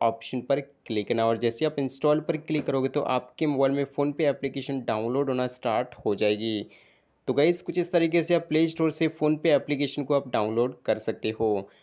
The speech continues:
तो गाइस कैसा लगा ये वीडियो हमें कमेंट करके ज़रूर बताएं। तो अगर आपको ये वीडियो अच्छा लगा हो तो इस वीडियो को लाइक करें, शेयर करें और अभी तक आपने हमारे चैनल को सब्सक्राइब नहीं किया तो चैनल को सब्सक्राइब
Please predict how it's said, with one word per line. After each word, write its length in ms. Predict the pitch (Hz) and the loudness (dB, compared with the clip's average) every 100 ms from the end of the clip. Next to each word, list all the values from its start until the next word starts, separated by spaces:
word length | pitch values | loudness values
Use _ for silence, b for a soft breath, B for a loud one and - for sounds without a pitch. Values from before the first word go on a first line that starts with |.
| b _ - | b _ 0
तो 60 | |
गाइस 320 | 120 139 170 - | 2 2 2 -2
कैसा 340 | - 135 160 | -2 0 2
लगा 160 | 156 160 | 4 4
ये 140 | 160 | 2
वीडियो 400 | 143 127 127 143 | 0 -4 0 2
हमें 140 | 123 123 | 2 0
कमेंट 260 | 127 123 123 | -2 -2 -2
करके 260 | 127 123 | -2 -2
ज़रूर 320 | 113 120 123 143 | -2 0 0 0
बताएं। 240 | 143 139 | 0 -2
तो 160 | 139 131 | -2 0
अगर 140 | 123 | 0
आपको 220 | 123 - | 0 0
ये 80 | 131 117 | -2 -2
वीडियो 240 | 120 120 143 | -4 -2 -2
अच्छा 200 | 147 151 | 0 -2
लगा 180 | 139 | 0
हो 60 | 143 | -2
तो 120 | 143 | -2
इस 120 | 143 - | -6 -4
वीडियो 240 | 120 127 | -2 -2
को 100 | 120 | 0
लाइक 340 | 127 120 147 - | 0 0 0 -2
करें, 220 | 151 147 | -2 0
शेयर 340 | 143 - 160 156 | -2 0 0 0
करें 280 | 156 120 117 B B B | 0 0 -2 B B B
और 140 | - 120 | 0 2
अभी 140 | 127 | 2
तक 220 | 139 170 | -2 -2
आपने 240 | 151 147 151 | 0 0 0
हमारे 180 | 147 143 | 0 0
चैनल 220 | 147 143 | 0 0
को 120 | 143 | -2
सब्सक्राइब 580 | 143 139 - - 127 135 | -4 -6 -6 0 2 2
नहीं 100 | 151 | -2
किया 200 | 147 143 | 0 -2
तो 120 | 143 | -2
चैनल 240 | 131 135 | -2 -2
को 140 | 135 143 | -2 -4
सब्सक्राइब 580 | 135 123 - 131 127 | -6 -8 -4 0 0